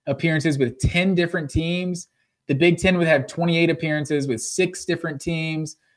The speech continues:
A C C would have six different teams, fifteen appearances. Big Twelve would have nineteen,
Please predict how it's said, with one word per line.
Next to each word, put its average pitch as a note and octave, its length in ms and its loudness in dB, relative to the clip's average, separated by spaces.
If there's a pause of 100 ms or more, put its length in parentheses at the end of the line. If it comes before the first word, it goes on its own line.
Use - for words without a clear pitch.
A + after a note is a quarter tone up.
(320)
A D#3 100 8
C D3+ 160 4
C G3 320 6
would F3+ 120 6
have C3+ 260 2 (140)
six - 380 0
different F3 360 0
teams, E3 420 -2
fifteen E3+ 380 -2
appearances. D3 720 0
Big D#3 280 2
Twelve F#3 420 6
would E3+ 80 2
have D3+ 140 6
nineteen, D#3 760 -2